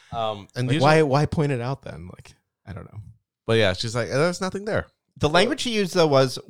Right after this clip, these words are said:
Speaker 3: where the ba-da-ba-da-ba would be.
Speaker 2: No, she said, "Check out the," she literally said,
Speaker 1: "Check out this junction."
Speaker 2: "Check out
Speaker 3: Okay.
Speaker 2: the G E junction."
Speaker 3: I, th-, I
Speaker 2: So
Speaker 3: thought
Speaker 2: that
Speaker 3: she said, "Move, move aside where the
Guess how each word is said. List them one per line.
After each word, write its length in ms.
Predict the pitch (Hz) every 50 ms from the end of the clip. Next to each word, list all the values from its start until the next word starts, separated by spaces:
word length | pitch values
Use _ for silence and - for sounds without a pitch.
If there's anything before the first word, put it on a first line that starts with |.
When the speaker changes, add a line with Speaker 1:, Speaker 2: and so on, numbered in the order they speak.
| 110 107
Speaker 3:
where 320 | 117 123 123 127 131 131
the 680 | 127 - 123 113 113 110 107 104 104 101 98 98 98 95 - _ _ _ _ _ _
ba-da-ba-da-ba 840 | - 107 107 104 95 98 98 101 98 98 95 92 92 92 90 - -
would 360 | - 98 101 104 101 95 82 -
be. 500 | - 101 95 85 85 85 85 82 90 _ _ _ - _ _ _ _ _ _ _ _ _ _ _ _ _ _ _ _ _ _
Speaker 2:
No, 160 | 147 185 175
she 140 | 143 - 160
said, 200 | 147 190 165 -
"Check 200 | - 185 170 -
out 140 | 185 180 -
the," 80 | 170 143
she 260 | 127 135 - 190 185
literally 380 | 175 175 185 196 202 190 190
said, 360 | 180 - 175 160 156 151 143 - _ _ _ -
Speaker 1:
"Check 240 | - 135 127 - 135
out 200 | 120 117 113 -
this 260 | 120 107 - - -
junction." 560 | - - 113 98 98 - - 95 85 82 82 82
Speaker 2:
"Check 20 | 87
out 140 | 104 101 160
Speaker 3:
Okay. 100 | 90 87
Speaker 2:
the 60 | 85
G 100 | 120 147 143
E 20 | 123
junction." 200 | 127 127 120 127
Speaker 3:
I, 40 | 127
th-, 80 | 127 151
I 40 | 151
Speaker 2:
So 40 | 135
Speaker 3:
thought 160 | 175 185 185
Speaker 2:
that 20 | -
Speaker 3:
she 80 | 202
said, 280 | 170 - 165 147 139 135
"Move, 320 | 123 135 127 131 139 135
move 180 | 139 127 131 131
aside 320 | 123 - 127 120 113 101 107
where 160 | 113 107 107
the 340 | 107 104 101 98 98 98